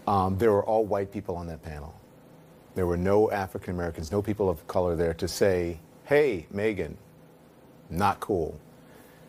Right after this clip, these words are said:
I wonder how much diversity she has on her staff. I don't know. I'm not there. But I would imagine there is not a lot because people would have informed her. This is what people of the larger culture don't understand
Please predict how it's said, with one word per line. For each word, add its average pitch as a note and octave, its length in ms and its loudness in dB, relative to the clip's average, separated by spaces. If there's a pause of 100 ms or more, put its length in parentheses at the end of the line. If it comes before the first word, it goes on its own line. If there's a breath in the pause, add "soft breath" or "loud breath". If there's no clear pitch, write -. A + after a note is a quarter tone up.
(400 loud breath)
I F#2 80 0
wonder A#2 240 4
how A#2 160 4
much A#2 220 0
diversity G#2 460 0
she G#2 120 -6
has F#2+ 220 -2
on G2+ 80 -2
her F#2+ 60 -2
staff. G#2 340 2
I G2 120 -2
don't F#2+ 220 -2
know. F#2+ 200 0
I'm F2 200 -6
not D#2+ 260 -6
there. D#2+ 200 -2
But F#2 140 -2
I F2+ 60 2
would F2+ 100 0
imagine F#2+ 540 -2
there F2 160 -2
is D#2+ 100 -8
not F2 340 0
a F#2 60 0
lot E2+ 460 0
because F#2+ 280 -6
people F#2 380 -2
would E2+ 180 -2
have E2+ 180 -4
informed E2 520 -4
her. E2 320 -8 (680 loud breath)
This C3+ 220 2
is D#3 140 2
what B2+ 260 0
people F#2+ 640 -2 (180)
of F#2+ 140 -6
the G2 100 2
larger G2+ 440 2
culture F#2+ 460 -4 (100)
don't G#2 240 -4
understand E2+ 840 -8